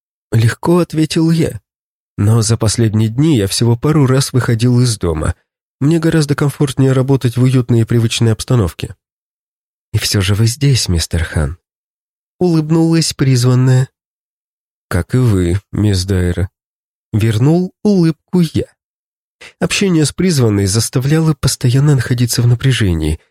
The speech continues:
Временами я ощущал усиление давления с ее стороны. Достаточно было ненадолго ослабить защиту, и я легко мог превратиться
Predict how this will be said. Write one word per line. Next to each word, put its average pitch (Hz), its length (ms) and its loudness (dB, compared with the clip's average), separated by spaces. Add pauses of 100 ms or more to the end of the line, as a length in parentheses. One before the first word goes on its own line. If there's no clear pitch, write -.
(360)
Временами 131 760 2
я 127 380 2
ощущал 135 720 -2 (520)
усиление 147 760 0
давления 110 540 2
с - 120 -2
ее 120 200 2
стороны. 131 520 -2 (600)
Достаточно 107 800 -2
было 110 300 0
ненадолго 110 800 0
ослабить 90 560 -2
защиту, - 600 -2 (540)
и 175 60 0
я 180 160 2
легко 170 440 0
мог 135 280 0
превратиться 110 760 -2